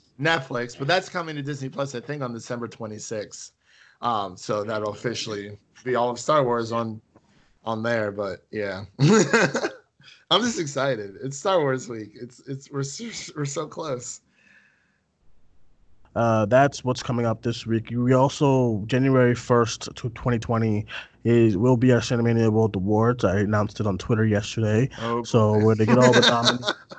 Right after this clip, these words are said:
Speaker 2: we're still getting all the nominations, um, set up as far as the whole team, and then we're gonna get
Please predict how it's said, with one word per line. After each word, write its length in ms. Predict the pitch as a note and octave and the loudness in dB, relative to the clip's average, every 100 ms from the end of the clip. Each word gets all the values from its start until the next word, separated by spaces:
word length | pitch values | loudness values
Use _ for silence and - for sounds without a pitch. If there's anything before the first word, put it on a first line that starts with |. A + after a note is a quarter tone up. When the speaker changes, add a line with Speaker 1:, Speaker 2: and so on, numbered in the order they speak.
| - | -6
Speaker 2:
we're 100 | C#3 | -4
still 260 | - D3 C#3 | 2 4 6
getting 260 | C#3+ C#3 | 6 4
all 200 | C#3+ C3 | 4 4
the 280 | B2 C3+ B2+ | 2 0 0
nominations, 840 | B2 A#2+ B2+ B2 B2 - B2 A#2 - - | 0 2 2 2 2 0 -2 -2 -4 -2
um, 580 | A2+ G#2+ G#2 G2+ F#2+ - | 0 2 0 -4 -6 -8
set 300 | - - B2 | -4 2 6
up 220 | A2+ A2 G#2+ | 6 4 0
as 100 | - | -2
far 240 | A2 G#2 | -2 -2
as 120 | G#2 | -2
the 100 | G2+ | -2
whole 180 | A2+ G2 | -2 -2
team, 460 | - B2+ A#2+ A#2 A#2+ - - - | 0 2 2 2 -2 -6 -18 -2
and 180 | A2+ A2 | 2 4
then 220 | A2+ A#2 | 6 6
we're 80 | A2 | 4
gonna 260 | G#2+ A2 G#2 | 2 2 2
get 320 | A#2 A2 | 4 4